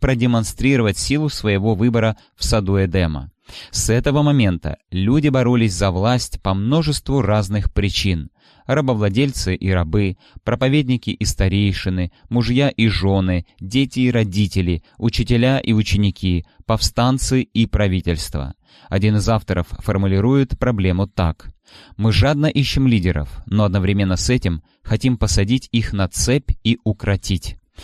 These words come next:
Мы бежим от власти, но она чарует и влечёт нас.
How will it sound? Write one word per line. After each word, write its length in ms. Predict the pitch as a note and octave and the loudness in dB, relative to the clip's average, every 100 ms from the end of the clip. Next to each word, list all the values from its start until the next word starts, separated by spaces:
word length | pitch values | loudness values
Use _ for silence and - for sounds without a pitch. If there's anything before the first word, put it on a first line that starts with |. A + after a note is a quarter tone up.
| - | -6
Мы 120 | A#2+ | -2
бежим 360 | A#2 B2+ A2 A2+ | 2 2 2 2
от 140 | F2+ | 0
власти, 540 | E2+ A2 C3 - C#3 - | -2 -2 0 0 0 0
но 200 | G#2 G#2 | 0 0
она 220 | G2+ G#2 | 2 0
чарует 640 | F#2+ G#2 F2+ A#2 C3+ C3+ - | 0 -2 0 2 2 0 0
и 100 | A2 | 0
влечёт 500 | G2+ G#2 - F2 - | 0 -2 0 -2 -2
нас. 380 | D2+ - - | -6 -8 -12